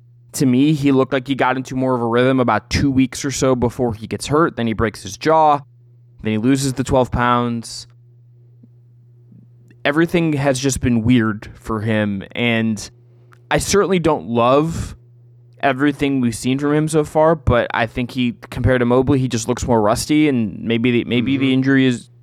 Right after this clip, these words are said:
Speaker 1: I think, part of that. I, but I, I think the aggression's there. I mean, the, the one three hit in this game was a nice sidestep pull-up three that him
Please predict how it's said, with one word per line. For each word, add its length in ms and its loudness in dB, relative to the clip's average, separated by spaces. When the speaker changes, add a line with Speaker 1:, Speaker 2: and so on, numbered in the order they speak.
Speaker 1:
I 120 -2
think, 180 -4
part 220 2
of 80 2
that. 320 2
I, 120 2
but 120 0
I, 100 0
I 60 -4
think 160 -2
the 100 2
aggression's 540 -2
there. 200 4
I 60 2
mean, 140 2
the, 80 -4
the 280 -4
one 220 0
three 320 0
hit 140 2
in 80 -2
this 100 -6
game 240 -2
was 160 0
a 60 0
nice 280 0
sidestep 680 -2
pull-up 340 0
three 380 -2
that 360 -2
him 600 -2